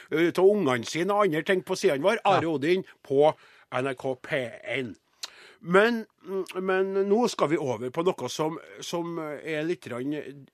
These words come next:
Speaker 1: på en måte litt trist, men ikke så trist som det kunne ha vært, egentlig.
Speaker 2: Nei.
Speaker 1: For, eh,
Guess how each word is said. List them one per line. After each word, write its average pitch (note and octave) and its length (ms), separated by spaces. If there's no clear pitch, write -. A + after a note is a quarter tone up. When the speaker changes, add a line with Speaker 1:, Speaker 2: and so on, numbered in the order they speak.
Speaker 1:
på - 160
en G#3 240
måte G#3 160
litt G3 240
trist, A3+ 240
men A3+ 240
ikke - 480
så B3+ 160
trist - 320
som B3 160
det - 80
kunne C4+ 240
ha G3 80
vært, A3 300
egentlig. C3+ 400
Speaker 2:
Nei. - 120
Speaker 1:
For, F#3+ 320
eh, G3 800